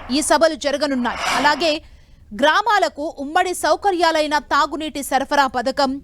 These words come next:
డ్రైనేజ్, ద్రవ వ్యర్థాల నిర్వహణ, అదేవిధంగా వీధి లైట్లు, సీసీ రోడ్లు, ఘన వ్యర్థాల నిర్వహణ, అన్ని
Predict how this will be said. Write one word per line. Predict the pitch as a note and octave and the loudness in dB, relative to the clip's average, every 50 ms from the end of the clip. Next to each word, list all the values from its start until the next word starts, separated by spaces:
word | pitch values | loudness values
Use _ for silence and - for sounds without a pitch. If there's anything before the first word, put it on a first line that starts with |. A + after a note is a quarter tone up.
| - - - - - - A3 F#3 | -16 -20 -20 -20 -18 -16 -12 -2
డ్రైనేజ్, | A#3 C4+ C4+ C#4 D4 C#4+ D4 D4 D4 A#3 - - - - - - - - - - - G3+ G3 F#3+ F#3+ | 0 0 2 2 0 0 0 0 0 -2 -6 -10 -12 -16 -20 -20 -20 -20 -20 -20 -20 -20 -18 -8 -2
ద్రవ | B3+ C#4 D4 E4 E4+ C4+ C#4+ | 2 2 2 2 2 -2 -2
వ్యర్థాల | C#4 C#4 C4+ D#4+ E4 D#4+ C#4+ B3+ | -4 0 0 0 0 0 -4 -10
నిర్వహణ, | B3+ B3+ B3 D4+ C#4 D4 D4+ D#4 D#4 F4 - - C#4+ | -12 -8 -8 -8 -6 -4 -2 -2 -2 -2 -4 -6 -6
అదేవిధంగా | C4 D4+ D4 D#4 B3 D#4 D4 C#4+ D4 D4+ C#4+ G#3+ G3+ | -6 -4 -6 -2 -2 -2 0 0 0 0 -2 -2 -6
వీధి | C4+ D4+ E4 F4 E4+ E4 | -8 -6 -4 -4 -2 -2
లైట్లు, | D#4+ D#4+ D#4+ D#4 E4+ F#4+ G#4 G#4 - - - - - - - - | -2 -2 -2 -4 -4 -4 -4 -6 -8 -20 -20 -20 -18 -10 -6 0
సీసీ | - F4+ G4+ G4+ - G4+ G4 F#4 | 2 2 2 2 2 0 2 4
రోడ్లు, | E4+ E4 D#4 B3+ D#4 F4 F4+ G4+ - - - - - - G#3+ G3 C4+ | 4 2 2 2 -4 -6 -6 -8 -10 -18 -20 -20 -18 -16 -8 -2 0
ఘన | D4+ E4 G4+ G4+ C#4 B3+ | 2 2 2 0 0 0
వ్యర్థాల | D4 D4 C4 B3 E4 E4+ E4+ D#4+ C4+ A3+ A#3+ | -2 -2 -2 0 0 2 2 0 -2 -2 -4
నిర్వహణ, | B3 C4+ C#4 D4 C4+ D4+ D4 D4+ D#4+ F#4 - - - - - - - C4 | -2 -2 -2 0 0 0 2 2 0 0 -4 -12 -20 -20 -14 -4 -2 -2
అన్ని | D4 F4+ G4 A4+ | -2 0 -4 -4